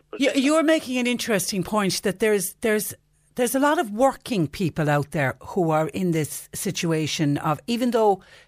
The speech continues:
people will look at a household and see somebody driving out every morning to work,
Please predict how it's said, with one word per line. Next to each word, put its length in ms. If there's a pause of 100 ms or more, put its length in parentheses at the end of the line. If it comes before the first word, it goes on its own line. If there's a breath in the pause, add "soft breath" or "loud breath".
people 280
will 120
look 240
at 120
a 80
household 680
and 200
see 240
somebody 400
driving 420
out 160
every 240
morning 340
to 140
work, 480